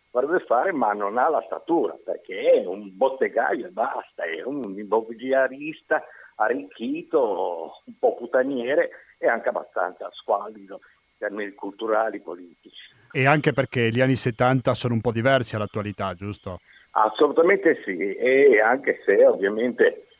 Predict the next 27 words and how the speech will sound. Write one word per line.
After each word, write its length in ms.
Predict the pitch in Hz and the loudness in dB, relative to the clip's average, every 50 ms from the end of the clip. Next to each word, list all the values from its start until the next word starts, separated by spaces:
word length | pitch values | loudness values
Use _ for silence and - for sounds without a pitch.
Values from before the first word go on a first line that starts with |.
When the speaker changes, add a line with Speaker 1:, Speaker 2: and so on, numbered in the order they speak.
| _ _ _ _ | _ _ _ _
Speaker 1:
molta 560 | - 117 123 135 143 139 123 104 - - 110 | -6 2 6 6 8 8 8 6 6 4 2
della, 480 | 95 92 98 98 101 101 104 104 98 - - - - - | 4 4 2 2 4 4 6 4 4 2 -4 -12 -8 -4
della 180 | 104 101 101 - | 0 0 0 0
spinta 480 | - - - 107 107 101 - 107 92 | -2 -6 -4 -2 -2 0 2 0 2
così 240 | 85 95 92 92 107 | 2 2 0 0 -2
innovativa 680 | 107 98 92 90 95 95 - - - - - - 101 | 0 0 2 2 2 0 0 -4 -14 -12 -6 -6 -6
di 180 | 87 85 92 - - | -6 -6 -10 -14 -12
sinistra 500 | - 98 98 98 98 90 - - 101 98 | -12 -10 -8 -8 -8 -8 -6 -2 -2 -2
dell'America 580 | - 92 98 98 98 90 98 107 98 - - 95 | 0 -2 -2 -2 -2 -2 -2 -8 -8 -4 0 2
Latina 520 | 101 101 - - 104 98 98 101 107 110 - - _ - - - - _ _ _ _ _ | 0 0 0 -4 -14 -14 -10 -6 -6 -6 -8 -8 _ -20 -20 -20 -20 _ _ _ _ _
si 120 | _ - 110 | _ -4 -4
è 40 | 98 | -2
persa, 720 | - - 107 107 98 98 95 87 - - - 131 110 107 | 2 2 4 4 4 0 0 -2 -6 -4 -2 -2 -2 -2
si 80 | - - | -4 -8
è 60 | - - | -18 -12
persa 280 | 92 90 90 - 90 | -10 -10 -10 -10 -14
per 200 | - - 90 87 | 0 0 2 2
errori 420 | 92 87 90 101 101 98 90 90 87 | 2 4 4 6 6 6 4 2 0
della 220 | 85 87 90 87 - | 0 -2 -2 -4 -6
sinistra, 540 | - 101 104 107 104 98 - - - 120 113 - - _ _ _ _ _ _ _ _ _ _ | -8 -8 -6 -6 -8 -10 -10 -4 -2 -2 -2 -2 -8 _ _ _ _ _ _ _ _ _ _
si 60 | - - | -16 -14
è 40 | |
persa 420 | - - 90 92 92 85 - - 87 | -6 -4 -2 -2 -2 -2 -4 -10 -12
perché 260 | - 80 - - - | -10 -10 -18 -18 -20
forse 400 | - - 107 110 107 85 - - | -10 -2 0 0 0 0 -4 -10
il 120 | 85 87 85 | -14 -14 -14
socialismo 880 | - 85 - - 107 95 90 92 95 95 82 78 87 92 92 95 92 | -14 -16 -10 -2 -2 -2 -2 -2 -10 -10 -12 -10 -4 -2 0 0 0